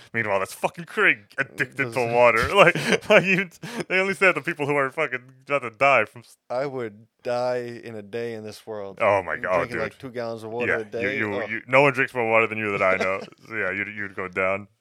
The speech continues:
Speaker 1: Um, but yeah, Char-, dude, Charlize is one of my favorite actors, period, of all time. I love her, and I think she crushes it as Furiosa. I love the world. And when you watch all four in order, it's fun to see, like I said, the first one is the end of real civilization, and it crumbles.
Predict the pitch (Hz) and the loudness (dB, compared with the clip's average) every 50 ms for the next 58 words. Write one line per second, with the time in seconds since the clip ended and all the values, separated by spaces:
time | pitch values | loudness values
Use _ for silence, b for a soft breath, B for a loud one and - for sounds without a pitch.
0 | B 117 B B B B B B B B B - - 101 92 87 85 82 80 80 | B -20 B B B B B B B B B -8 -2 0 2 2 2 2 0 -4
1 | 90 90 76 98 92 90 90 87 82 82 - - 113 110 110 107 104 98 87 - | -10 -6 -2 0 0 0 0 0 -2 -4 -4 0 0 0 0 0 -2 -6 -6 -4
2 | - 110 104 104 104 113 120 117 104 101 104 104 101 92 92 - 101 92 87 87 | -2 0 0 2 2 0 -2 -2 -2 -4 -4 -4 -2 -2 -2 -2 -2 -2 0 0
3 | 87 87 87 87 - - 90 87 85 80 - _ - - 104 90 87 85 85 82 | 0 0 -2 -2 -4 -6 -8 -8 -10 -12 -16 _ -10 -6 -4 -4 -2 -2 -2 -4
4 | 82 85 82 82 - - 87 82 80 78 78 78 82 85 82 85 82 80 78 78 | -4 -6 -6 -8 -6 -6 -6 -6 -4 -6 -8 -10 -12 -10 -8 -6 -6 -6 -8 -6
5 | 82 82 80 80 76 87 85 82 80 80 85 87 90 85 82 78 82 80 - - | -4 -4 -4 -4 -4 -4 -4 -4 -4 -4 -6 -8 -8 -8 -8 -8 -10 -12 -14 -16
6 | 80 - - - 92 87 - 87 82 85 85 80 - - - 87 80 80 82 82 | -20 -14 -8 -6 -6 -6 -6 -10 -12 -10 -10 -10 -10 -10 -10 -8 -8 -6 -6 -6
7 | 82 80 - - 87 82 80 b b b b b b b b b 90 92 92 92 | -8 -8 -10 -10 -10 -10 -12 b b b b b b b b b -4 -2 -2 -2
8 | 87 90 87 87 90 87 90 90 87 - 110 120 120 120 123 123 123 117 120 151 | -2 -4 -4 -2 0 0 0 -2 -2 -2 -2 -2 -2 -2 -4 -4 0 4 4 4
9 | 202 - 254 247 - - - 165 170 151 123 98 101 107 113 127 147 151 151 147 | 4 4 2 0 0 0 0 0 0 0 0 0 0 0 0 0 0 -2 -2 -4
10 | b b b b b b - 120 - - - - - 135 143 160 175 170 - 165 | b b b b b b -8 -8 -8 -10 -14 -4 2 2 2 2 2 -2 -8 -12
11 | - - - 151 143 139 135 131 127 117 127 113 117 113 - 143 127 127 - 123 | -12 -8 -6 -4 -2 -2 -2 -2 -2 -2 -2 0 0 -2 -2 -4 -4 -4 -2 -2
12 | 123 123 - 127 120 113 110 95 - 113 104 95 107 110 107 113 101 92 95 98 | -2 -2 -2 -2 -2 -2 -4 -4 -6 -6 -4 -4 -4 -2 -2 -2 -4 -4 -4 -2
13 | 101 98 92 - 110 98 95 95 92 85 90 87 87 - - 92 85 85 85 85 | -2 -2 -2 -2 -6 -6 -6 -8 -8 -6 -6 -6 -6 -6 -8 -8 -8 -8 -10 -12
14 | - - 98 85 82 80 80 80 82 87 - - | -6 -4 -4 -4 -4 -4 -8 -10 -10 -12 -16 -20